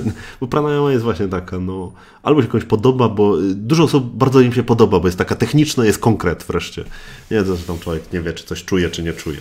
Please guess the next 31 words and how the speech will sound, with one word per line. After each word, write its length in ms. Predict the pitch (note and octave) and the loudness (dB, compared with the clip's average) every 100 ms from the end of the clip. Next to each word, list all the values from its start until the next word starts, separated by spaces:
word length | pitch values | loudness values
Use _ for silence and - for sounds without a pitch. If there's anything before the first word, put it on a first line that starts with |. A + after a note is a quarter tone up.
| - | -10
ale, 220 | F2 F#2+ F#2 - - - | -6 -6 -8 -16 -18 -6
ale 160 | G2 - | -4 0
część 200 | A#2 A#2 | 0 0
osób 140 | G#2 | 0
jest 100 | G2 | 0
taka 160 | - G#2 | 0 -2
strasznie 300 | A2 - G3 | -2 -2 0
techniczna, 580 | - A2+ G2+ - F2 | 0 0 -2 -2 -4
szczególnie 360 | E2 F#2 G2+ G2 | -2 -4 -2 2
jak 160 | F#2 F2+ | 2 0
się 140 | G2 | -2
to 160 | F2 F2+ - - - | 0 -2 -4 -16 -10
robi 280 | G2 G2+ F#2+ | -2 0 0
warsztat 440 | F2+ G2 - F#2 F#2 | 0 0 0 -4 -2
dwa 180 | F#2 | -2
dni 140 | F#2 F#2 | -2 -4
z 60 | |
pranayamy 640 | - F#2 F#2 F2+ F2 F2+ E2 | -4 -2 0 0 -2 -4 -6
i 40 | |
się 100 | - | -8
wszystko 280 | - - G#2 | -12 -10 -6
naraz 300 | F#2 F2 E2 | -4 -4 -6
rzuca. 320 | E2+ E2+ - D#2+ | -10 -12 -10 -10
Ja 80 | F#2 | -8
będę 200 | F2+ E2 | -8 -8
teraz 280 | E2+ - E2 | -8 -8 -8
w 80 | E2 | -6
weekend 320 | F2+ F2+ D#2+ | -6 -6 -6
miał 100 | E2+ | -8
ze 100 | E2 | -8
studentami, 580 | - F2+ F2+ F2+ F2+ | -8 -6 -6 -4 -4